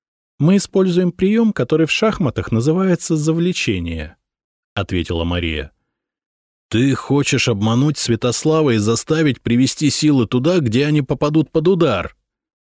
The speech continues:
захохотал Владимир, который играл весьма недурно. «Не совсем»,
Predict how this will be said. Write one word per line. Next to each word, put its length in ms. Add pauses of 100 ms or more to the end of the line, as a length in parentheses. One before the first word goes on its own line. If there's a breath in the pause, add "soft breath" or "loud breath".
захохотал 680
Владимир, 500
который 480
играл 280
весьма 360
недурно. 580 (760)
«Не 340
совсем», 680